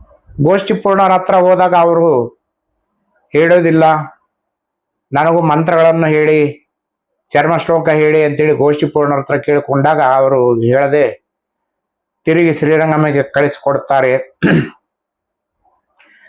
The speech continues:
ಈ ದಾಶರಥಿ ಶ್ರೀರಂಗಮ್ಮಗೆ ಬಂದು ಪೆಚ್ಚು ಮೋರೆ ಮಾಡಿಕೊಂಡು, ಪಾಪ ಬೇಜಾರು ಮಾಡಿಕೊಂಡು, ಭಗವತ್ ಶ್ರೀ ರಾಮಾನುಜ ಆಚಾರ್ಯರ ಹತ್ರ ಬಂದು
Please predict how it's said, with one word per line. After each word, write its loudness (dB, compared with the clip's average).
ಈ 0
ದಾಶರಥಿ 0
ಶ್ರೀರಂಗಮ್ಮಗೆ 0
ಬಂದು 0
ಪೆಚ್ಚು -2
ಮೋರೆ 0
ಮಾಡಿಕೊಂಡು, 0
ಪಾಪ 0
ಬೇಜಾರು 2
ಮಾಡಿಕೊಂಡು, -2
ಭಗವತ್ 2
ಶ್ರೀ 0
ರಾಮಾನುಜ 2
ಆಚಾರ್ಯರ 0
ಹತ್ರ -2
ಬಂದು 0